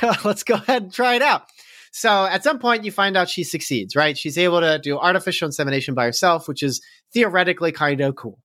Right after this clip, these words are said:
But again, not in this movie. But then after she gives birth to herself, essentially, same D N A, same person, same whatever, um, she, the, the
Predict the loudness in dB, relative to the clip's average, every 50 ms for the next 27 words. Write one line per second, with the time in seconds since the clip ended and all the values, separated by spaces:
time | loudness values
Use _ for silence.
0 | _ _ _ _ -20 -8 -2 0 2 2 2 0 -6 -14 _ -10 -6 -2 0 0
1 | 0 2 0 0 0 -2 -4 -8 -10 -10 -10 -10 -10 -10 -10 -12 -12 _ _ _
2 | _ -20 _ _ _ -2 0 2 4 4 4 4 2 2 0 -2 -6 -6 -4 -4
3 | -2 -2 -2 -2 -2 -2 0 0 0 0 0 -2 -2 0 0 0 0 2 2 2
4 | 2 0 -2 -4 -6 -4 -2 -2 -2 -2 -2 -2 -2 -2 0 0 0 0 2 2
5 | 2 2 2 2 2 2 2 0 0 0 0 -2 -2 -2 -2 -2 -2 -4 -2 -2
6 | -2 0 0 2 2 2 0 0 -4 -6 -8 _ _ _ -20 -20 -20 -20 -20 -20
7 | -20 _ _ 0 2 2 2 2 0 -2 -6 _ -6 -2 0 2 2 4 4 4
8 | 2 0 -2 -4 _ _ _ _ -4 -2 0 0 0 -2 -4 -4 -2 -2